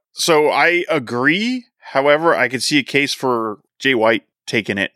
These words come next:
f-, in the Battle Royal. Although, to be honest with you, I, if, if they're gonna take it from Orange Cassidy, I'd rather see him lose it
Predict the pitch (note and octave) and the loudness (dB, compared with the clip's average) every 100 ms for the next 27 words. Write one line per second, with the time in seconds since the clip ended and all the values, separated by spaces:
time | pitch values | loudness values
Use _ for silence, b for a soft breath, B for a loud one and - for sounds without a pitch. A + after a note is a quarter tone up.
0 | _ - - B2 A2+ G#2 G#2 G2+ G2+ G2+ | _ -18 -8 -6 -2 0 0 0 -2 -2
1 | - C#3 D3+ D#3+ C#3 C3+ C3 C3+ C#3 D#3 | 0 4 6 6 4 2 0 0 0 -2
2 | C#3+ C#3 - A#2 - _ C3 - _ - | -4 -4 -4 -8 -8 _ -8 -8 _ -6
3 | B2+ D#3 F#3 D#3 - D#3 F#3 D3+ D#3+ D#3 | 0 4 4 2 0 0 0 -4 -6 -4
4 | E3 F3 E3 E3 D#3 - E3 B2 C3 C3 | -4 -6 -6 -2 -2 -2 0 2 2 2
5 | B2+ - C3 A#2+ A2+ A2 B2+ A#2 B2 A2+ | 0 -2 -2 -4 -8 -4 -4 0 0 0